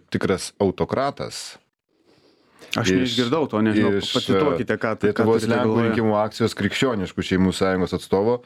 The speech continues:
Speaker 1: e, Jaroslavo Narkevičiaus, e, lūpų tai pasigirdo. Jis pasipiktino, kodėl neregistruojate jo suburtos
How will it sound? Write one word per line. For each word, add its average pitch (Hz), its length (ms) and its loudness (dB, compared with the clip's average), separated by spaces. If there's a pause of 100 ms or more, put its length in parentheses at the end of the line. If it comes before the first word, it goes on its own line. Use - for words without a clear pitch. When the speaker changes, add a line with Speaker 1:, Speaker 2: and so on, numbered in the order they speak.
(580)
Speaker 1:
e, 92 240 2
Jaroslavo 98 640 2
Narkevičiaus, 120 800 0 (180)
e, 87 120 4 (440)
lūpų 87 400 0
tai 82 160 0
pasigirdo. 85 600 0 (360)
Jis 85 140 -2
pasipiktino, 92 800 -2
kodėl 82 320 0
neregistruojate 85 960 0
jo 78 160 2
suburtos 85 640 -2